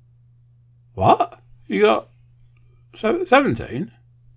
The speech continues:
She's like, "Yeah." All right. "Are you, are you sure? Sure you got seventeen? 'Cause I've, I've seen you play this before." And she's like, "Yeah, look, here's all my tickets."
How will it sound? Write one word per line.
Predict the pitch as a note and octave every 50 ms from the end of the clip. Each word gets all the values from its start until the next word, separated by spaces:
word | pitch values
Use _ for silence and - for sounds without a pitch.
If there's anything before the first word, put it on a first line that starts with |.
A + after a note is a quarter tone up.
| _ _
She's | - -
like, | - D#2 D2+
"Yeah." | - B2 B2 - _ _ _ _ _ _ _ _ _ _ _ _ _ _ _ _ _ _ _ _ _ - -
All | - C#3+ D3+
right. | F3 - - _ _ _ _ _ _ _ _ _ _ _ _ _ _ _ _ _ _ _ _ _ _ _ _ _ _ _ _ _ _ - -
"Are | -
you, | G#3 -
are | - - - _ _ _ _ _ _ _ _ _ _ _ _ _ _ _ _ _ _ _ _ _ -
you | G#3+ G3+
sure? | - D#4+ D#4 - - - - - - - -
Sure | - - - A3 G#3+ G#3
you | - B1+ -
got | - F#2 -
seventeen? | - F2+ F2+ E2 D2 - - F#2+ G2+ A2+ A#2+ C#3 -
'Cause | - C3 B2 A#2+
I've, | A#2+ A2 - - - - -
I've | - A2+ -
seen | - - G#3 C4 B3 F#3
you | B2+ G#2
play | - - G#2 G2 G2
this | F#2+ E2 -
before." | - E2 - - F2 E2+ - G#2 F#2+
And | F#2 E2+ E2+ E2+ - - _ _ _ _ _ _ _ _ - - - - - - _ _ _ _ - _ _ _ _ _ -
she's | - - F3+
like, | F3+ F3 B3+
"Yeah, | C#4+ - G#3+
look, | A#3+ C#4 - - - - _ - - - -
here's | - D#3 D3 D3
all | D3+ D3+
my | D3
tickets." | C#3+ - B3 A3+ - - - - -